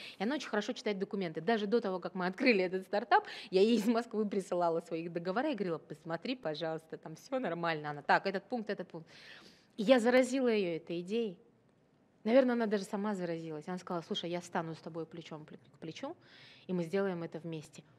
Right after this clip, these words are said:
Мне повезло. Мне есть кому делегировать. Есть человек, который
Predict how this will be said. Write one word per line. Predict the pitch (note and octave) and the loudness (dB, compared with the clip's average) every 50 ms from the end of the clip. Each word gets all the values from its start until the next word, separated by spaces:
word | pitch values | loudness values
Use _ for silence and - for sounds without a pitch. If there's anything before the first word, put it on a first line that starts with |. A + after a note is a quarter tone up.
| _ | _
Мне | - F3+ F#3 F#3 F#3+ A3 A3+ | -4 -2 0 4 4 4 2
повезло. | A3+ - D#3+ D3 D3+ F3+ G3+ F#3+ F3 F3 G3+ F#3+ E3 E3 D#3 D3 - - _ _ _ _ _ _ _ _ _ _ _ _ _ - | 2 -2 -8 -6 -2 -2 -2 -2 -2 -4 -4 -4 -4 -4 -6 -8 -10 -12 _ _ _ _ _ _ _ _ _ _ _ _ _ -4
Мне | G#3+ F#3 F#3 F#3 G3+ | -2 0 2 4 2
есть | F#3+ E3 E3 G#3 B3 B3 - | 2 4 4 4 4 4 2
кому | - G#3+ F3+ F3+ F#3+ G3+ | 0 0 2 2 0 0
делегировать. | F3 F#3 G#3+ F#3+ G#3 F#3 E3+ F3 F#3+ F#3+ F3 E3 D#3+ D3+ - F#3+ | 2 0 2 2 2 0 0 0 2 4 4 4 2 2 0 2
Есть | G#3+ A#3 A3 - | 2 2 2 2
человек, | - D4 C#4+ - | 0 0 2 2
который | - G3+ - G3+ F3+ D#3+ D3 C#3 | -2 -2 0 0 0 0 0 -4